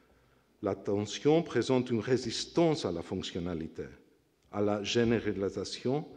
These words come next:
et à la réduction, dans la façon même dont ces dernières prédisposent et canalisent les attentes, d'une part, et se défait-,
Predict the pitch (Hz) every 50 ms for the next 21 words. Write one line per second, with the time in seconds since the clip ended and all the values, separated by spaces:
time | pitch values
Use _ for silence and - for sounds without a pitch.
0 | - - 101 101 101 113 104 101 101 104 139 135 120 120 117 - - - - 120
1 | 110 92 78 73 - - - - - - - 107 107 107 104 98 - - 98 95
2 | - - - 117 117 117 107 104 104 113 120 120 - - - - - - _ -
3 | 107 101 - - 110 98 107 98 - 101 98 101 107 110 110 117 113 - - -
4 | 107 98 98 95 - - - - - 110 110 110 101 107 98 - 101 92 92 92
5 | 90 95 101 104 104 98 101 90 85 - 85 78 - - 107 113 139 165 - -
6 | - - _ _ _ - - 92 87 - - 101 110 127 156 156 - - - -
7 | _ _ _ _ _ _ _ _ - 107 - - 101 95 101 98 - - - -
8 | 110 113 113 113 104 107